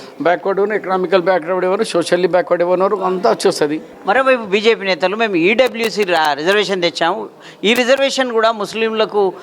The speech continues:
Speaker 2: లబ్ధి కలుగుతుంది, మళ్ళీ ప్రత్యేకంగా రిజర్వేషన్లు ఎందుకు అని ప్రశ్నిస్తున్నారు. దీన్ని ఎట్లా చూస్తారు?
Speaker 1: మోదీ గారి రిజర్వేషన్ త్రీ, ఫోర్ ఇయర్స్ బ్యాక్ వచ్చింది, ఇది ఏమో టూ థౌజండ్ ఫోర్లో వచ్చింది, ఇది పాతగా నడుస్తుంది.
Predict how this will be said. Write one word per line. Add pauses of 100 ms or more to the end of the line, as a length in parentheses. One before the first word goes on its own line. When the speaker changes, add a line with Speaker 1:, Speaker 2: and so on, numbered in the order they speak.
(160)
Speaker 2:
లబ్ధి
కలుగుతుంది,
మళ్ళీ
ప్రత్యేకంగా
రిజర్వేషన్లు (260)
ఎందుకు
అని
ప్రశ్నిస్తున్నారు.
దీన్ని
ఎట్లా
చూస్తారు?
Speaker 1:
మోదీ
గారి
రిజర్వేషన్ (720)
త్రీ,
ఫోర్
ఇయర్స్
బ్యాక్
వచ్చింది,
ఇది
ఏమో
టూ
థౌజండ్
ఫోర్లో
వచ్చింది,
ఇది
పాతగా
నడుస్తుంది.